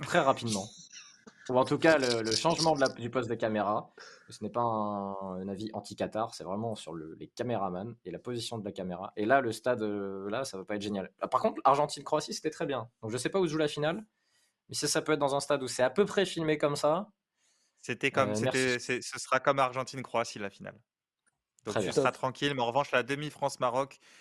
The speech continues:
Speaker 2: euh, il vaudra mieux être dans la position de Zach au stade que dans la nôtre, même si on aura accès à des, à des tactical cam. Je t'en parlerai, Raph, après l'émission.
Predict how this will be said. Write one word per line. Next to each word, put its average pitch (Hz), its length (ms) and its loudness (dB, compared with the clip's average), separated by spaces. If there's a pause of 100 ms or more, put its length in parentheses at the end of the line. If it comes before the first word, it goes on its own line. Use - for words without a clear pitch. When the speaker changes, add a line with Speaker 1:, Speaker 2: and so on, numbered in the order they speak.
(260)
Speaker 2:
euh, 98 640 0
il 98 80 -20
vaudra 113 300 0
mieux 120 160 0
être 120 120 2
dans 117 100 2
la 110 80 2
position 113 400 -10
de 107 60 -10
Zach 117 340 0
au 120 120 -6
stade 117 380 -2 (180)
que 131 120 -6
dans 117 180 -4
la 101 120 0
nôtre, 110 360 -8 (460)
même 110 180 -4
si 120 280 -6
on 107 120 -2
aura 98 200 2
accès 101 260 -4
à 98 60 -2
des, 92 340 -8
à 107 80 -4
des 107 120 -6
tactical 107 540 -4
cam. 104 300 0
Je - 80 -12
t'en 123 120 2
parlerai, 123 320 4
Raph, 110 240 -2
après 104 220 -6
l'émission. 101 340 -8